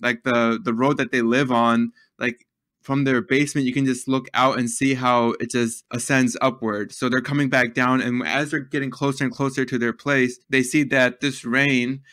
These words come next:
is flooding their entire area, and it's, like, sewage water.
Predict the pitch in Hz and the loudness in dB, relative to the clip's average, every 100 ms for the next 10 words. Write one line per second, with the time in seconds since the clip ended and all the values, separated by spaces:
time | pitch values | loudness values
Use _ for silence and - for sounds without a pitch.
0 | - _ - 120 120 117 - - _ - | -20 _ -2 2 2 0 -4 -18 _ -8
1 | 135 143 135 123 117 120 117 131 123 117 | 2 4 4 2 2 0 0 0 0 2
2 | - 120 117 107 110 113 _ _ _ 120 | 2 0 0 -2 -6 -10 _ _ _ -2
3 | 123 120 113 123 135 123 - 147 127 113 | 0 0 -2 -2 -2 -4 0 2 2 2
4 | 117 113 110 101 107 | 0 2 0 -4 -10